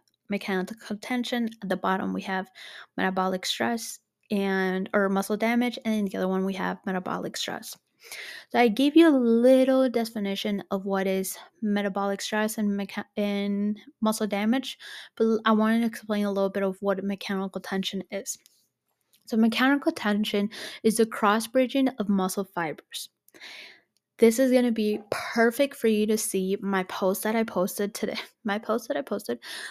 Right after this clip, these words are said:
the post that I, I posted today on my Instagram, because I'm gonna be able to kinda, like, give you a visual representation, because sometimes when talking about these things,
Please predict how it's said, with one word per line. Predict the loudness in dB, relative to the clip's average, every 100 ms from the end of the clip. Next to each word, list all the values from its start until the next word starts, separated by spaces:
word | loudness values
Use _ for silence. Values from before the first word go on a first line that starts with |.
| 0
the | 0
post | 4 4 4
that | 4 4
I, | 2 2
I | 2 4 2 0 -2
posted | 0 0 0 -4
today | 4 4 4 2 0 -4 -14 -20 _ 0
on | 2 2 2
my | 0 -2 2
Instagram, | 0 0 -2 0 -2 -2 -4
because | -4 -4 -4 2 2
I'm | 2 2
gonna | 4 4
be | 2 0 0
able | 0 0 -2
to | -4
kinda, | -4 -2 -2 -4
like, | -6 -8 -6
give | -6 0
you | 2 2
a |
visual | 0 -2 0 0 -2
representation, | -2 -2 -4 -2 -4 -2 -4 -2 0 0 -2 -14 -16 -6
because | -4 0 -2
sometimes | 0 0 2 0 2 2 0 -4 -12 _ -6
when | 2 4 2
talking | -2 -2 -2 0 0 0
about | 0 2 2 2 2 0 -2 -10 -20 _ _ _ -2
these | 0 0 -2
things, | -2 0 -2